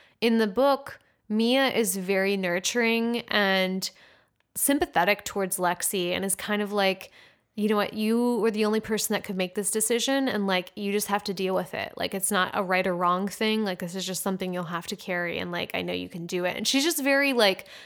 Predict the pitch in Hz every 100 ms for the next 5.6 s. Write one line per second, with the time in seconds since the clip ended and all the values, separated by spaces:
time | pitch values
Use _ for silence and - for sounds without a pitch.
0 | - - 233 - 208 208 220 214 208 208
1 | 190 185 180 190 180 - - 208 208 -
2 | 202 190 170 175 170 170 - 196 185 180
3 | 185 180 175 175 180 175 190 208 - 196
4 | 185 185 165 175 214 247 277 285 208 175
5 | 165 165 185 240 311